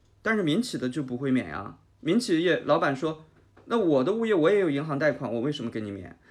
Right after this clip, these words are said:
那这个里面就是免不免，免多少，包括付款账期，就是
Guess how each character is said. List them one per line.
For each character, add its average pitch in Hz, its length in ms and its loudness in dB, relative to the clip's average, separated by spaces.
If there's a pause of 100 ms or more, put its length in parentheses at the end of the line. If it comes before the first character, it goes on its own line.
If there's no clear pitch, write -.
(240)
那 226 120 -2 (160)
这 302 140 -2
个 254 60 4
里 156 120 2
面 151 160 2
就 208 120 0
是 190 320 -2
免 156 220 2
不 247 80 2
免， 127 300 2
免 139 180 0
多 233 140 4
少， 135 440 -4
包 175 120 2
括 190 100 -4
付 202 120 -12
款 127 160 -4
账 156 180 0
期， 147 220 -6
就 180 160 -4
是 175 240 -8